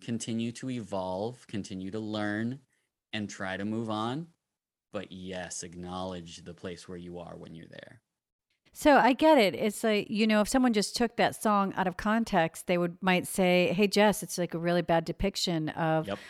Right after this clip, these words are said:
Speaker 2: what it is to have Down syndrome." You're right. You only mentioned Down syndrome once. And that's why when I was listening to the record, I was like, "This is about,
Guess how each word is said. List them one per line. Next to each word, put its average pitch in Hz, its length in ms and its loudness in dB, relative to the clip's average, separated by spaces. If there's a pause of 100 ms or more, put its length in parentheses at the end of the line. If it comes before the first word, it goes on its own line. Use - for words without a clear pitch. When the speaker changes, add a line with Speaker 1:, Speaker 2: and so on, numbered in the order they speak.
(160)
Speaker 2:
what 180 180 4
it 175 100 6
is 170 180 4
to 175 80 2
have 165 160 0
Down 175 200 2
syndrome." 165 360 -4
You're 170 120 -2
right. 175 300 4
You 175 140 -2
only 175 160 2
mentioned 170 440 0
Down 165 200 0
syndrome 165 300 -2
once. 175 220 0
And 165 140 0
that's 170 160 0
why 170 140 4
when 160 160 2
I 156 40 4
was 151 160 0
listening 175 460 2
to - 140 -4
the 160 100 0
record, 170 460 -2
I 160 140 0
was 160 200 -2
like, 156 360 0 (560)
"This 180 260 2
is 175 120 0
about, 160 520 4